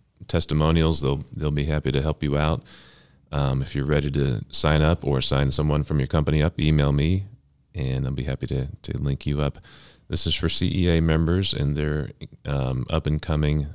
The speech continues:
future leaders. So hopefully you'll, you'll sign up. Anything else to add from your guys'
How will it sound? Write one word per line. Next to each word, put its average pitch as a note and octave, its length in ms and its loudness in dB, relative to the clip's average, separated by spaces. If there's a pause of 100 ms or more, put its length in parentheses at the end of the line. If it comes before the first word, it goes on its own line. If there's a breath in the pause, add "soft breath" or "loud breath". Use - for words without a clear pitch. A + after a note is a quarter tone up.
(160)
future C#2 300 -2
leaders. G#1+ 440 -4 (500 soft breath)
So C2+ 440 -2
hopefully C#2 760 -4 (140)
you'll, C#2+ 440 -6 (140)
you'll D2+ 160 -6
sign D2 260 -2
up. F2+ 240 -2 (200)
Anything F#2+ 320 4
else F#2+ 160 2
to - 120 -4
add F#2+ 220 -2
from F2 380 -4 (600)
your F#2 120 -4
guys' F2 280 0